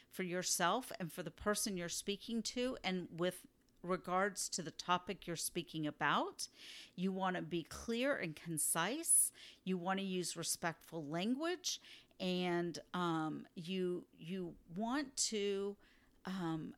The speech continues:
be heard. Doesn't mean that you're going to get what you want as far as what you ask for, but if you can be heard, that's half the battle.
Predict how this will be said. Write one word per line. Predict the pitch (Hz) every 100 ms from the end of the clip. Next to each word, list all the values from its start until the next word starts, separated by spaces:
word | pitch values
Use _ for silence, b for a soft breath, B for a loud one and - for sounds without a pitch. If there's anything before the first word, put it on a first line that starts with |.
| -
be | 165 190 170 -
heard. | 196 165 147 151 - - _ _ _ _ -
Doesn't | 185 302 294
mean | 339 370 302
that | 240
you're | 196 208
going | 208 202 190
to | 175
get | 156 208 -
what | 190 -
you | 175
want | 156 220 208 156 - - - B B B -
as | 180 -
far | 185 180
as | 175 -
what | 180
you | - 151 -
ask | 294 294 -
for, | - 170 156 156 B B B _
but | 185
if | 185 -
you | 214
can | - 196
be | 180 165 -
heard, | 240 214 170 143
that's | 170 165
half | - 160 -
the | -
battle. | 156 143 139 -